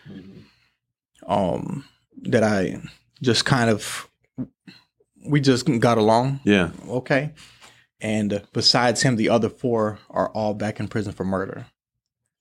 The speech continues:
Speaker 2: Crazy. <laughs> I d-, I don't know.
Speaker 3: Wow.
Speaker 2: It's like,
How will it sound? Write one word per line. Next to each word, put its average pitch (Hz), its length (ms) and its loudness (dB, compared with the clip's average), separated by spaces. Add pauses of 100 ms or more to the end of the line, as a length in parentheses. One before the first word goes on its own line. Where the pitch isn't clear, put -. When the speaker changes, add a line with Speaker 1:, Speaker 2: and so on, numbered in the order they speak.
Speaker 2:
Crazy. 120 1000 0 (280)
<laughs> - 280 -18
I 147 180 0
d-, 131 120 -4 (680)
I 113 120 4
don't 117 220 0
know. 117 140 2
Speaker 3:
Wow. 98 960 2
Speaker 2:
It's 98 160 -2
like, 95 280 2